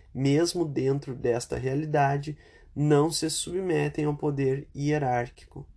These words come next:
É o que ocorre com os poderes legislativos, legislativo, judiciário e executivo. Todos estão dentro do Estado, mas não há entre eles uma relação de hierarquia,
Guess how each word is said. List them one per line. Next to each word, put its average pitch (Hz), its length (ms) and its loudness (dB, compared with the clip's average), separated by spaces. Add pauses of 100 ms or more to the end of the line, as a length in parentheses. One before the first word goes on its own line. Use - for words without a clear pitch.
(500)
É 131 100 0
o 127 80 4
que 147 120 0
ocorre 165 400 4
com 170 100 -6
os 165 80 -6
poderes 151 720 0 (220)
legislativos, 147 1160 -2 (340)
legislativo, 151 960 0 (220)
judiciário 135 800 2
e 131 80 -2
executivo. 139 720 -4 (800)
Todos 160 340 2
estão 147 420 0
dentro 139 320 -2
do 143 80 -2
Estado, 131 540 0 (340)
mas 120 260 0
não 135 180 4
há 110 200 2
entre 120 300 0
eles 147 480 2
uma 123 220 0
relação 127 760 -2 (240)
de - 400 -6
hierarquia, 151 840 -2